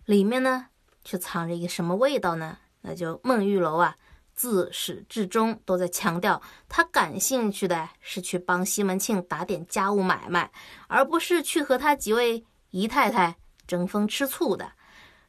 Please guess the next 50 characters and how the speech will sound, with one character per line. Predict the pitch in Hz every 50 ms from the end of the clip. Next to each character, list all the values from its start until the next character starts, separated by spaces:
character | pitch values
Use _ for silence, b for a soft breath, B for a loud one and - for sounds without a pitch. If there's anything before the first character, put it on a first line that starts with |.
| B B
这 | - 392 349
一 | 262
点， | 214 190 160 160 170 175 - _ -
他 | - - 180
在 | 180 180 175
和 | - 180
西 | 175 - - - 214
门 | 196 185 190
庆 | 190 - 214 185
刚 | - 226 226 233
见 | 226 302 277 277
面 | 339 370 320 214
的 | 160 170
时 | - - 170
候， | 160 160
其 | 165 - - 175
实 | 180
双 | 185 - - 240 233 254
方 | 254 262 262
就 | 269 269 -
达 | - 165 175
成 | - - - 226
默 | 214 320 311 226 -
契 | - - - - - - 240 180
了。 | 151 151 - _ b b b b b b b b b b b b b b b _ -
那 | 349
种 | 349 311 311 320 330 339 349
属 | 349 - - 262 220
于 | 214 220 240 254
嗅 | 254 - - - - 381 - 208
觉 | 196 208 220 240
灵 | 233 208 226 269
敏 | 311 294 208 -
的 | - 202
商 | - - 277 262 269 277
人 | 262 226 214
间 | 214 214 233
的 | 226 220
一 | 180 214
个 | 220 262
眼 | 254 233 233 180 - -
神 | 180 - 180 196 226
就 | 226 269
能 | 226 190 202
达 | 202 - - - 185
成 | 214 - 196 185
的 | 202
默 | 226 226 185 175
契 | - - - -
啊， | 170 -